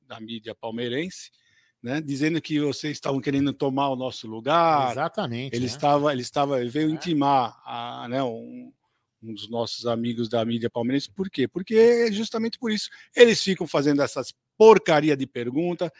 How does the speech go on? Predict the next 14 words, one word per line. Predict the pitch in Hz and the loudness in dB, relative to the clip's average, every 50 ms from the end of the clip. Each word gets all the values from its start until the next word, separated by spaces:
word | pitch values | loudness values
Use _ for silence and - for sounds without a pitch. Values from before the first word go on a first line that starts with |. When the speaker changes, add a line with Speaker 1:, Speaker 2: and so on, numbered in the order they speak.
| - - - - | -20 -20 -2 4
Speaker 1:
eles | 175 196 196 - | 4 4 4 4
ficam, | - 196 185 - 185 180 170 | 0 -2 0 0 0 0 0
ah, | 160 160 156 151 147 147 143 139 139 135 143 | 2 2 2 2 2 2 2 2 2 2 2
atacando | 139 - 185 160 131 - - 165 170 170 160 151 139 | 2 6 4 4 4 4 4 4 6 6 6 4 2
o | |
Palmeiras. | - - 127 123 127 151 170 170 165 156 139 | 2 0 0 2 4 4 6 6 4 4 2
É | 175 185 | 0 -6
por | - - 302 311 349 | -6 -6 -2 -2 0
isso | 381 - - | -2 -2 -4
que | - - | -8 -10
surgiu | - - 220 170 139 143 143 139 | -8 -6 -6 -4 -2 -2 -2 0
a | 131 | -2
mídia | 127 127 120 123 | -2 -4 -4 -6
palmeirense. | 113 - 131 123 120 120 113 107 104 98 - | -4 -2 -4 -4 -2 -4 -6 -8 -10 -12 -14